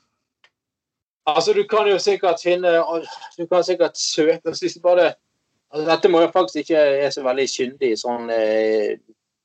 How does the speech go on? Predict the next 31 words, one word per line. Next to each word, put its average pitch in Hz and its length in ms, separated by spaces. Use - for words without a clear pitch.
E-, 135 400
E 151 160
D 131 180
B 147 100
og, 127 220
holdt 117 140
på 123 40
å 113 60
si, 120 140
og, 139 280
eh, 117 320
nettets - 640
forunderlige 131 560
verden. 127 280
For - 100
du 151 140
kan 170 160
jo, 131 220
du 147 100
kan 170 140
jo 160 60
finne 170 420
ti - 320
tusen 143 400
forskjellige 135 300
nettsteder, 127 500
men 120 140
du - 20
kan 127 160
søke 139 480
ned 127 240